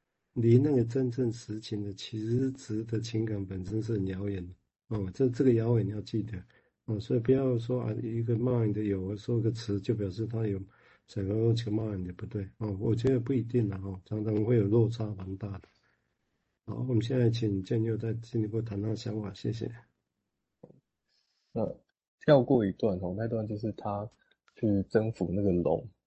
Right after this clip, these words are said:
Speaker 2: 那征服完之后，他决定要，真的要去找这个黑影了。呃，所以他，他就上了一艘船，不过那艘船呢，他，呃，船的，船的人本身就是，就会一个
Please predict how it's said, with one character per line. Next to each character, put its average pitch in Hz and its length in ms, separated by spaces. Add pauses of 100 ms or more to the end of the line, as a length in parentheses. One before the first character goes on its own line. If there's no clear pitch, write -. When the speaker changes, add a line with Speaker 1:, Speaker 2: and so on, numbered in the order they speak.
(300)
Speaker 2:
那 104 160
征 104 220
服 101 120
完 90 180
之 95 100
后， 95 120
他 98 160
决 95 180
定 101 200
要， 95 280 (440)
真 113 120
的 101 100
要 101 120
去 104 160
找 82 420
这 101 60
个 98 120
黑 92 180
影 92 200
了。 - 180 (720)
呃， 104 220 (220)
所 - 160
以 104 40
他， 110 120 (360)
他 110 100
就 104 160
上 113 240
了 104 80
一 104 60
艘 107 260
船， 87 420
不 110 120
过 117 100
那 117 100
艘 117 160
船 90 240
呢， 90 180
他， - 140 (680)
呃， 87 240 (100)
船 101 200
的， 110 120 (480)
船 107 160
的 110 120
人 90 180
本 87 180
身 101 200
就 107 80
是， 104 160 (200)
就 107 140
会 98 240
一 - 20
个 95 160